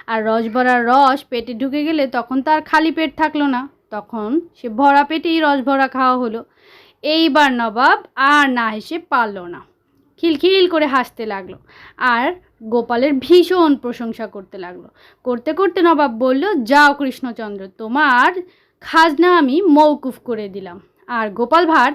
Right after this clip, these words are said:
তোমার জন্যও রয়েছে বিশেষ পুরস্কার।" গোপাল তখন বলল,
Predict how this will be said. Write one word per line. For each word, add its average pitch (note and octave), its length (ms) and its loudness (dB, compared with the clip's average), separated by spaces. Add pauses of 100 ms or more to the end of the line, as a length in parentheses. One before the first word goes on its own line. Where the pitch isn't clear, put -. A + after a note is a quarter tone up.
তোমার C#4 280 2
জন্যও F#4 280 2
রয়েছে G4 340 0
বিশেষ D4+ 520 2
পুরস্কার।" G#3 580 -12 (460)
গোপাল B3+ 300 -2
তখন B3+ 300 -4
বলল, C#4 360 2